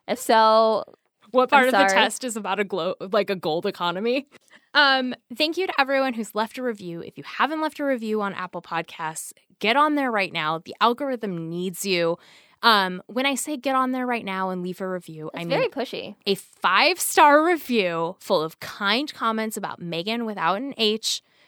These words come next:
Speaker 2: Megan with an H says she can handle any form of criticism.
Speaker 1: Like, if you wanna yell at me, that's cool.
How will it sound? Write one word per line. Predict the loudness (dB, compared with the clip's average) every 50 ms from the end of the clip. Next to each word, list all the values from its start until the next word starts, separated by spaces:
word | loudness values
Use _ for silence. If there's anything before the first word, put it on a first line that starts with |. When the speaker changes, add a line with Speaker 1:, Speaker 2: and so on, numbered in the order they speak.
| _ _
Speaker 2:
Megan | -4 0 0 0 2 0 0
with | 0 -2 -4 -4
an | -6
H | -2 -2 0 0 -2 -2 -4 -4
says | -4 -2 0 0 0 0
she | -2 -6 -8
can | -10 -12 -12
handle | -8 -6 -6 -4 -4 -6 -4 0
any | 0 2 2 2 0
form | 0 -2 -4 -2 -2 -2
of | -4 -8 -4
criticism. | -4 -2 -2 -2 -4 0 0 0 0 2 2
Speaker 1:
Like, | 2 2 2
if | 2 0
you | 0 0
wanna | 0 2 2 2
yell | 4 4 4 4
at | 2 0
me, | 0
that's | -2 -2 -4 -4
cool. | -4 -4 -2 0 0 -2 -4